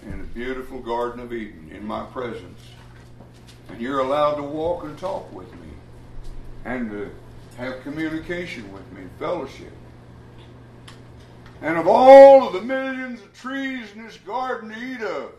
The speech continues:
there's one outside there that don't touch.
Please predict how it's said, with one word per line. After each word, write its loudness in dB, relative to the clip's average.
there's -18
one -18
outside -14
there -18
that -20
don't -20
touch. -20